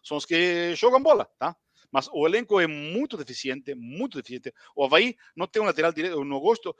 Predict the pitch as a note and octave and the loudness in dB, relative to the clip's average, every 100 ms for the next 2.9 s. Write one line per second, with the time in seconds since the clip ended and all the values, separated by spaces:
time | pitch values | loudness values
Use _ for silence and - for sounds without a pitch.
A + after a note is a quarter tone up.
0 | _ - G#3+ B3+ A3+ A3 G#3 G#3+ A3 A3+ | _ -4 0 0 0 -8 -2 0 2 0
1 | G3 A#3+ G#3 G3+ C3+ A#2+ C#3+ - - F3+ | 2 0 2 0 -2 -6 -10 -14 -8 -4
2 | G3+ A3+ G3+ G#3+ G#3+ G#3 G#3+ D#3+ G2 | 0 -2 0 0 4 4 4 2 2